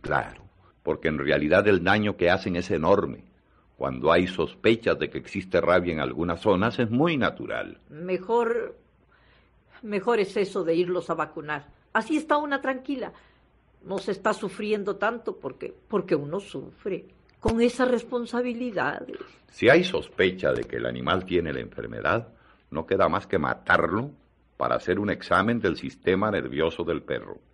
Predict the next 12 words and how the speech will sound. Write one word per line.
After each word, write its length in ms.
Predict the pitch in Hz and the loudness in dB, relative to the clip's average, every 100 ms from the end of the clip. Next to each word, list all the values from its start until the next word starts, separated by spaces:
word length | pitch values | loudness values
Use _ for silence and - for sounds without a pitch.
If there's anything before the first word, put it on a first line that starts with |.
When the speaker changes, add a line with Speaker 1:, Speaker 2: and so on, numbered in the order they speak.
| _ _ _ - - - | _ _ _ -20 -16 0
Speaker 1:
Hay 160 | 95 101 | 2 4
que 80 | 123 | 2
examinar 720 | - 107 87 78 82 95 90 | 2 2 2 2 2 2 2
los 240 | 92 73 | 2 2
ganglios 480 | 87 101 110 95 80 | 2 2 2 2 0
nerviosos, 600 | 76 64 65 73 - 50 - _ _ _ - - | 0 -4 -2 -2 -4 -16 -16 _ _ _ -12 2
hay 160 | 101 | 2
que 100 | 101 | 4
examinar 560 | 123 - 95 78 78 98 | 2 2 0 0 0 0
las 260 | 98 82 - | 2 2 0
células 640 | - 117 123 76 71 65 | 2 4 4 2 0 -2
nerviosas. 600 | 64 58 62 58 57 | -6 -4 -4 -6 -8